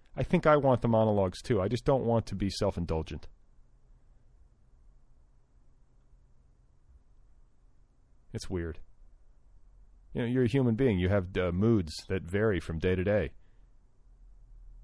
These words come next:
Your temperament changes, unless you're extremely, you know, one of these people who's extremely steady and flatlined.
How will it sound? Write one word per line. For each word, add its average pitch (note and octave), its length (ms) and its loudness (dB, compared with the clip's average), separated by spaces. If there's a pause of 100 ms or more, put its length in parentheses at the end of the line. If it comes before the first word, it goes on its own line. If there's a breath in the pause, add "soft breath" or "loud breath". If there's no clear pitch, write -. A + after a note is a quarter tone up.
(420)
Your G2 80 -6
temperament G#2 460 2
changes, D#2+ 380 -4
unless G#2 260 0
you're G2 100 0
extremely, F#2 720 0 (120)
you F#2+ 100 -8
know, F2 80 -4
one F#2+ 140 -2
of F#2 60 -4
these F#2 120 -4
people F#2+ 220 -4
who's F2 160 -6
extremely F#2+ 520 -2
steady F2 440 -4
and - 100 -12
flatlined. D2 600 -8